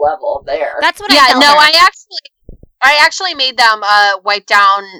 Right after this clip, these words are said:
Speaker 3: the walls <laughs> the other day. I was cleaning, and Lennon wanted to get into what I was doing. So I, I give them chores to do.
Speaker 1: You can, they can do some, you know,
Speaker 3: Yeah.
Speaker 1: you can have them put away the silverware in the dishwasher, and that's a
Speaker 3: Yep,
Speaker 1: good
Speaker 3: we do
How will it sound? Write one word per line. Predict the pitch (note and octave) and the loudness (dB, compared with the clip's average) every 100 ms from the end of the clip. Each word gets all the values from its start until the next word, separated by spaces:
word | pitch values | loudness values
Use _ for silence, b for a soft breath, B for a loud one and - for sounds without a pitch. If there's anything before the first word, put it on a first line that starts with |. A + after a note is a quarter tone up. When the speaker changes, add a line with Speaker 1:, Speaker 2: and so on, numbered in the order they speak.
| - | -12
Speaker 3:
the | G#3 | -8
walls | F3+ G3+ C4 - | -4 0 0 -2
<laughs> | |
the | C#4 | -4
other | C4 A#3 G#3 | -2 -2 -2
day. | G3+ F#3+ | 0 0
I | F#3+ | 0
was | F#3+ | -4
cleaning, | - A3 G3+ F#3+ F3+ F3 | -8 -4 0 -2 -2 -4
and | F#3+ G3 F#3+ F#3+ F#3 | -2 0 -2 -4 -2
Lennon | G3+ G#3 G#3 | 0 0 0
wanted | G3 G3 G3 | 0 -2 -4
to | |
get | G3+ F#3+ | -4 -2
into | G3+ F#3+ G3+ | -2 -4 -2
what | F#3+ | 0
I | F#3 | 0
was | F#3 | -2
doing. | G3 F#3 F#3 | -6 -4 -2
So | C#4 | 2
I, | F4 G4+ | 2 4
I | F4+ G#4 | 2 0
give | A4 G#4 | -4 -2
them | D#4 | -4
chores | D4 A3 F#3 F#3 - | -4 -6 -4 -6 -8
to | G3+ | -8
do. | E3+ E3 F#3+ | -4 -2 -2
Speaker 1:
You | C#4+ B4 D5+ | 0 0 0
can, | F4+ G#4 A4+ D#4 C4 C4 A3+ | -10 -8 -6 -6 -8 -10 -8
they | G4 C5+ - | -6 -6 -8
can | E4+ F#4 D4+ | -10 -8 -8
do | A#3 B3 | -10 -14
some, | B3+ B3+ A#3+ A#3+ | -6 -4 -4 -6
you | A#3 | -8
know, | A#3 A#3 A3+ | 0 0 2
Speaker 3:
Yeah. | F4 A#3 | 0 0
Speaker 1:
you | D4 | -4
can | - - | -12 -6
have | B3+ | -4
them | B3+ C4 C4 C#4 _ _ _ | -2 -4 -6 -12 _ _ _
put | C4 A#3+ | -2 -2
away | A3+ A#3 A#3 A#3+ A#3 | -2 -4 -4 -6 -6
the | A3 | -6
silverware | G#3+ - A3+ F#3+ E3 A#2 - | -6 -4 -4 -2 -4 -6 -8
in | F#3+ | -8
the | G#3+ | -8
dishwasher, | G#3 G3 E3+ - D#3 | -8 -4 -4 -4 -8
and | F#3+ G#3 | -6 -4
that's | G#3 | -2
a | C#4 | 0
Speaker 3:
Yep, | |
Speaker 1:
good | D4+ G#3+ | 0 -2
Speaker 3:
we | |
do | F#3+ | -6